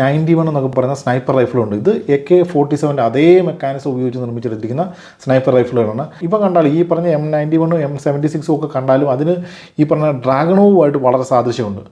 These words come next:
പക്ഷേ ഇതിലൊരു വലിയ വിരോധാഭാസം എന്താണെന്ന് വെച്ചാൽ ഈ പറഞ്ഞ രണ്ട് തോക്കുകളും നിർമ്മിച്ചത് റഷ്യൻസോ സോവിയറ്റുകളോ ഒന്നുമല്ല, ഇത് നിർമ്മിച്ചത് സെർബിയൻസ് ആണ്. ഇനി എ കെ ഫോർട്ടി സെവനും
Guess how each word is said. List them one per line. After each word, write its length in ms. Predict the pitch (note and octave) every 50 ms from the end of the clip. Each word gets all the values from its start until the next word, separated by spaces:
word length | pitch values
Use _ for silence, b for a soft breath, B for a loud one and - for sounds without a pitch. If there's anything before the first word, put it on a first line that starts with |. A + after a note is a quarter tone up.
| _
പക്ഷേ 180 | C3+ C#3 G3 G#3 G#3 G#3 - - - D#3+
ഇതിലൊരു 260 | D3 F3 F#3 F#3 F#3 E3+ D3+
വലിയ 180 | D3+ E3+ G#3 G#3+ G3
വിരോധാഭാസം 480 | F3 F3 F3+ F3+ F3+ F3+ F#3 F3 F#3+ F3
എന്താണെന്ന് 240 | E3+ E3 E3 E3+ E3+
വെച്ചാൽ 160 | D#3 C#3 D#3+
ഈ 60 | F3 -
പറഞ്ഞ 160 | F3+ F3+ F3+ E3+ D3
രണ്ട് 200 | C3+ D#3+ F3+ G#3 G3 F#3+
തോക്കുകളും 340 | F3 D#3+ E3+ F3+ F3+ F3+ E3 D3+
നിർമ്മിച്ചത് 460 | C#3+ D3 D#3+ E3 - F3 D#3 E3 F3+ - - B B B B B B B B B - D3 D3+
റഷ്യൻസോ 420 | C3+ C3 - F3 E3+ D#3+ E3+ F3+ E3+ E3+
സോവിയറ്റുകളോ 460 | D#3 D3+ D3+ D#3+ D#3 E3+ E3 D#3+ D#3+ D3+
ഒന്നുമല്ല, 320 | C#3 C#3 C3+ B2 A2+ G#2 G#2+ G#2 G#2+
ഇത് 100 | A2 C#3 D#3+ D#3+ C#3+
നിർമ്മിച്ചത് 480 | C3 C3 C3+ C#3+ C#3 - C#3+ B2+ - E3 - B B B B B B B B B B - -
സെർബിയൻസ് 460 | C#3 C#3+ D#3 E3+ F#3+ G3+ F#3+ D#3+ - G#2
ആണ്. 100 | G2+ G#2 -
ഇനി 120 | D3 E3 F3+ E3+ D3+
എ 20 | D#3 D#3+
കെ 80 | G#3 G#3 G#3
ഫോർട്ടി 220 | G#3+ G#3+ G#3 G3 -
സെവനും 240 | G#3 G#3 G#3 G#3